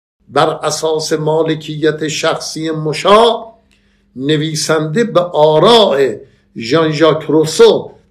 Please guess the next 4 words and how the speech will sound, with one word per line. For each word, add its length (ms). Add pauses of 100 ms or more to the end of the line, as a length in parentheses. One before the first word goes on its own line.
(120)
در 260
کتاب 640
قرارداد 1160
اجتماعی 1300